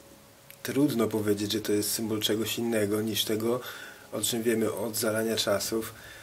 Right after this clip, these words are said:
Od, no, nasza historia powstała na tym niby, że Adam i Ewa w raju ugryźli jabłko, zakazane jabłko, które było symbolem grzechu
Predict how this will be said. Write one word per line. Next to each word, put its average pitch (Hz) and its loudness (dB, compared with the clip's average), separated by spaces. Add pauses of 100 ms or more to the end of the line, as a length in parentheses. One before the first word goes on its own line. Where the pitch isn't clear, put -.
(240)
Od, 110 0 (280)
no, 113 -2
nasza 120 2
historia 107 0
powstała 104 0
na 98 0
tym 101 -2
niby, 98 -4
że 101 0
Adam 107 -2
i 98 -2
Ewa 104 0
w 95 -2
raju 98 2 (920)
ugryźli 107 0
jabłko, 101 0 (300)
zakazane 104 2
jabłko, 107 0
które 107 -4
było 101 0
symbolem 101 -2
grzechu 101 0